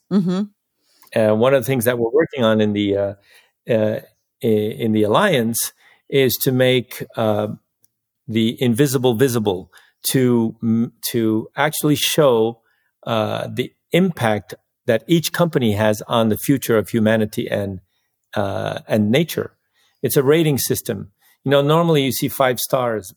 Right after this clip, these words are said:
Speaker 2: Five stars tells you how good s-, something is, some, whether it made somebody happy. But that doesn't tell you whether it's good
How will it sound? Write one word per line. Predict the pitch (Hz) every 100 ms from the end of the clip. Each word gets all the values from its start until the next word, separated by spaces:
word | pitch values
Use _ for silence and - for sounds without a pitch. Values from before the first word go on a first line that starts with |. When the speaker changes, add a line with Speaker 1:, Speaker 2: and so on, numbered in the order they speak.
| -
Speaker 2:
Five | 170 160
stars | - 160 160 -
tells | 147 135 113
you | 120 117 113 - _
how | - 123
good | 113 147
s-, | 113 - _ - -
something | - 139 113 143 127
is, | 123 107
some, | - 131 -
whether | 160 131 127 131 -
it | 147
made | 139 156
somebody | - 147 135
happy. | 127 175 - 82 - _ _ _ _ _ -
But | 143
that | 208
doesn't | 220 202
tell | - 180 165
you | 143
whether | 123 123 120 110
it's | 110
good | - 143 127 120 120